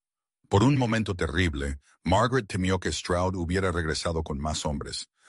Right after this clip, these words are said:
Su agarre se apretó instintivamente en la manga de Obadiah, pero Obadiah reconoció la librea de la casa incluso a distancia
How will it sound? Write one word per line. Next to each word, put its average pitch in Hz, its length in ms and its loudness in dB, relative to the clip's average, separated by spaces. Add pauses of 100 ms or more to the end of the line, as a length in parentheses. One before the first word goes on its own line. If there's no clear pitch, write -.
(140)
Su 95 240 4
agarre 104 460 2
se 101 160 -2
apretó 85 500 0
instintivamente 92 1080 0
en 82 100 0
la 73 80 -2
manga 78 320 0
de 71 120 -2
Obadiah, 69 800 -4 (480)
pero 90 260 4
Obadiah 85 680 0
reconoció 78 580 -2
la 87 120 0
librea 80 400 0
de 80 120 -4
la 71 140 -6
casa 82 420 -4
incluso 92 560 0
a 87 60 -2
distancia 71 720 -4